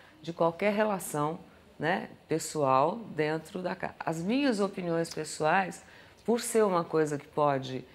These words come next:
influenciar e eventualmente, claro, ninguém tá certo cem por cento o tempo todo, e eu acho que as pessoas, os comunicadores, têm que ter muita responsabilidade pra poder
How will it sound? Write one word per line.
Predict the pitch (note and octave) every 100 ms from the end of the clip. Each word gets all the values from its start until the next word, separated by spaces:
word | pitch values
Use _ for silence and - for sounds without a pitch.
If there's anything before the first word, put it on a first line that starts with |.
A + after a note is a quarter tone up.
| -
influenciar | - A3 G#3 G3+ F3+ E3+ E3+ D3 B2+ A#2 - - - _ -
e | D#3
eventualmente, | E3 E3+ E3+ D#3 D3 C3 B2+ -
claro, | - D#3+ E3 D#3 C3 A#2
ninguém | C3 C#3 E3
tá | D#3+ C#3+
certo | - C#3 C3 -
cem | - C#3+
por | C#3
cento | - C#3+ B2+ B2+
o |
tempo | - C3 -
todo, | - F3 D3+ - - - - -
e | D3
eu | D#3
acho | D#3 E3+ -
que | F3+
as | E3+
pessoas, | F3 - D3+ D3
os | F#3+ -
comunicadores, | F#3+ F3 D#3 C#3+ C#3 C#3 E3 C#3 C#3 - - - -
têm | E3+
que | E3+
ter | F#3+
muita | G3+ B3 A3+
responsabilidade | G#3 G#3+ - F#3+ - E3 D#3+ D3+ D3 D3 D#3 D#3
pra | D#3
poder | D#3 D#3 C#3+ D3 D#3+